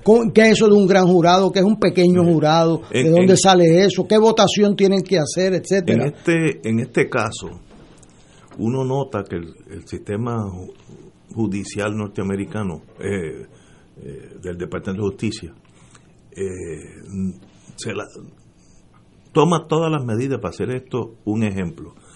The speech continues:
Speaker 2: Hay un fiscal de Washington dedicado a este caso. Él técnicamente, aunque o-,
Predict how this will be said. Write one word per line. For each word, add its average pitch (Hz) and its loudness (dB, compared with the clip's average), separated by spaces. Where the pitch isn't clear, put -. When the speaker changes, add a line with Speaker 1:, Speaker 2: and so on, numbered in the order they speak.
Speaker 2:
Hay 113 -2
un 147 2
fiscal 156 -4
de 95 -4
Washington 151 -6
dedicado 107 -2
a 147 -2
este 139 -6
caso. - -12
Él 147 2
técnicamente, 156 2
aunque 85 -4
o-, 80 -6